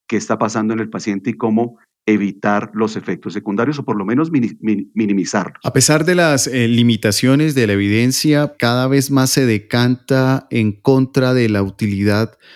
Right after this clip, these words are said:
Speaker 2: de los antimaláricos, tanto para la prevención de la infección como para la prevención de la progresión de la enfermedad, del covid. Sin embargo, además de alertarnos sobre el perfil de seguridad en pacientes que no tenían enfermedades reumáticas,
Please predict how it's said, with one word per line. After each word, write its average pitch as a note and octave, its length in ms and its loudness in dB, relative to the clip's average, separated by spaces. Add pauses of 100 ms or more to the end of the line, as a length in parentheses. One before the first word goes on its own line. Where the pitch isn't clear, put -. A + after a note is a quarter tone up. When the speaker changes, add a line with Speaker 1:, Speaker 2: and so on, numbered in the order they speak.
(120)
Speaker 2:
de A2 80 0
los G#2 100 2
antimaláricos, G#2 880 0
tanto G2 300 0
para F#2 240 -2
la F2+ 360 -2
prevención A2+ 760 0
de E3+ 120 -2
la B2+ 80 0
infección B2 640 -2 (440)
como A2+ 260 0
para G#2 220 0
la G2+ 240 -2
prevención A2 680 0
de B2 120 0
la A2+ 300 -2 (100)
progresión G2 960 0
de G#2 100 -2
la G2 80 0
enfermedad, G#2 540 0
del F#2+ 180 -4
covid. G#2+ 320 0 (340)
Sin C3+ 260 2
embargo, D#3+ 920 0
además A#2 320 2
de C#3+ 80 2
alertarnos C#3 520 0
sobre A#2+ 140 0
el G2 80 -2
perfil A2 300 -2
de C#3 80 2
seguridad G#2 760 0
en G#2 280 -2
pacientes A2+ 560 -2
que A2 120 0
no A2 240 2
tenían C3 360 4
enfermedades A2 480 0
reumáticas, C3+ 760 0